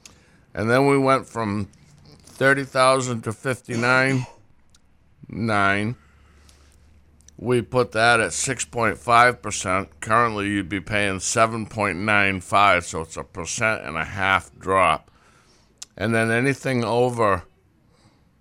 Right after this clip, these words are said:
sixty thousand, you were at six point five percent. Those changes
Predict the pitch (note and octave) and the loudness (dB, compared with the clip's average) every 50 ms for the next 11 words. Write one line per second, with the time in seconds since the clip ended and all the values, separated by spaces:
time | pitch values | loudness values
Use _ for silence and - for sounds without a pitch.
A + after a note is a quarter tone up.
0 | _ _ _ - - _ _ _ _ _ _ - - - - - C3+ B2+ - - | _ _ _ -20 -20 _ _ _ _ _ _ -14 -12 -8 -6 -6 -6 -6 -8 -8
1 | - B2+ A#2 - - G#2+ G#2+ G#2 G2+ G2+ G2+ F#2+ G2 G2 G2 F#2+ - _ _ _ | -6 -8 -8 -4 0 2 4 4 4 4 2 -2 -4 -6 -6 -6 -8 _ _ _
2 | _ _ _ _ _ _ _ _ _ _ _ _ _ _ _ _ _ _ _ _ | _ _ _ _ _ _ _ _ _ _ _ _ _ _ _ _ _ _ _ _
3 | _ _ _ _ _ _ _ - - G#2+ A2+ A2+ A2 G#2+ G#2+ G#2 G#2 G#2+ G#2 G#2 | _ _ _ _ _ _ _ -10 -6 -2 0 0 0 0 0 -2 0 2 4 4
4 | G2+ G2+ G#2 G2 - - - - B2 A2 G2 - - - A2 G#2 G2+ F2+ - - | 6 6 6 4 2 -2 -6 -4 -4 -4 -6 -8 -6 -4 -2 -2 -2 -2 -6 -6
5 | - - G2+ G#2+ G#2+ G#2+ G#2 F#2 - - F#2+ F2+ - - - B1+ G#1 G1+ - _ | -2 2 4 6 6 4 4 0 -6 -10 -10 -8 -8 -8 -8 -8 -10 -12 -16 _
6 | _ _ _ _ _ _ _ _ _ _ _ _ _ _ _ _ _ _ _ _ | _ _ _ _ _ _ _ _ _ _ _ _ _ _ _ _ _ _ _ _
7 | _ _ _ _ _ _ _ _ _ _ _ _ _ _ _ _ _ _ _ _ | _ _ _ _ _ _ _ _ _ _ _ _ _ _ _ _ _ _ _ _
8 | _ _ _ _ _ _ _ _ _ _ _ _ _ _ _ _ _ _ _ _ | _ _ _ _ _ _ _ _ _ _ _ _ _ _ _ _ _ _ _ _
9 | _ _ _ _ _ _ _ _ _ _ _ - - A#2 B2 C3+ C3+ A#2+ - - | _ _ _ _ _ _ _ _ _ _ _ -2 2 4 4 4 2 0 -4 -4
10 | - D3 C#3+ D3+ D#3+ D3+ C3+ C3 A#2+ A2+ G#2 G2+ G2 - - - - - | -4 -2 0 0 -2 -2 -2 -4 -4 -4 -4 -6 -8 -10 -12 -14 -16 -18